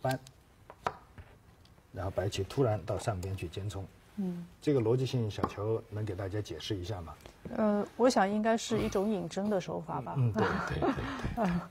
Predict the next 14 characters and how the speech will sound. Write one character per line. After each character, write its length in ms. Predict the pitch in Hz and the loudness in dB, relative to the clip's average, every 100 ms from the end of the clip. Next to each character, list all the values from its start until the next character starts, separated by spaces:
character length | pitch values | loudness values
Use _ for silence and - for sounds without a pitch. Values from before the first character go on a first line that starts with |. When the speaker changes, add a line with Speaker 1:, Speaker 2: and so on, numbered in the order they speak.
| - | -12
Speaker 1:
先 220 | - 139 131 | -2 2 4
把 120 | 92 | 4
这 120 | 117 | 4
个 240 | 110 101 101 | 6 6 4
争 300 | - 156 151 | 6 6 6
子 140 | 98 | 2
的 160 | 82 107 | 2 4
变 240 | 127 123 | 6 6
化 180 | 92 110 | 6 6
摆 240 | - 76 | 4 2
一 100 | 107 | 2
摆 120 | 123 151 | 4 4
啊， 260 | 190 127 - | 8 8 8
Speaker 2:
嗯。 120 | - | 0